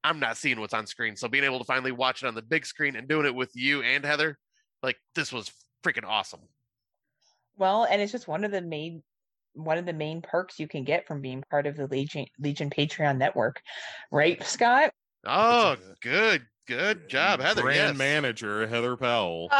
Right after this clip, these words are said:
Speaker 2: <laughs> I know.
Speaker 1: <laughs>
Speaker 2: You know, sometimes stuff that you have to do for an actual living pays off. So
Speaker 3: Yeah.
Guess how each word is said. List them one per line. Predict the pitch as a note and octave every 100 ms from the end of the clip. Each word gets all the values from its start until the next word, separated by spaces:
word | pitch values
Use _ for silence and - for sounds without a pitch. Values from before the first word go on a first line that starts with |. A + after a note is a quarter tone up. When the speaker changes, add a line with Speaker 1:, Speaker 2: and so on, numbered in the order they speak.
| C#4+
Speaker 2:
<laughs> | - B3 C#4+ E3+
I | - B3+ A3+
know. | A#3 A#3+ G#3+ G3 - E3 - A#3
Speaker 1:
<laughs> | A#3+ A#3 A3+ A3 G3 - -
Speaker 2:
You | G3+
know, | G3 F#3+ G3
sometimes | A#3 A3 C4 G#3 G3 -
stuff | F#3+ F#3
that | -
you | D#3+
have | D#3+
to | E3
do | D#3 D#3
for | D#3+
an | D3
actual | C#3 C#3+ D3 C3+
living | C3 B2+ C3+
pays | C3+ B2+ C#3
off. | B2+ B2+ B2+
So | - - F#3 F#3 F#3
Speaker 3:
Yeah. | E2+ E2